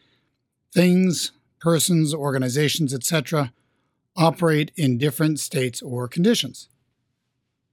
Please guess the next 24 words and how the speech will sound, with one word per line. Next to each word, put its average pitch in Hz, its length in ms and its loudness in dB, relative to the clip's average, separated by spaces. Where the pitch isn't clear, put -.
Take 135 300 -6
bodies, 190 380 0
for 123 160 -10
example. 110 440 -14
Somebody 147 280 2
might 139 200 4
have 135 120 2
a 127 60 0
body 131 380 0
in 120 160 -2
a - 60 -14
terrible 143 640 0
state - 400 -2
or 135 100 -4
condition, 135 680 -2
and 143 160 4
another 151 300 4
might 135 200 2
have 131 120 0
a 127 60 -2
body 135 340 0
in 135 140 0
terrific 214 360 -2
shape. 107 280 -8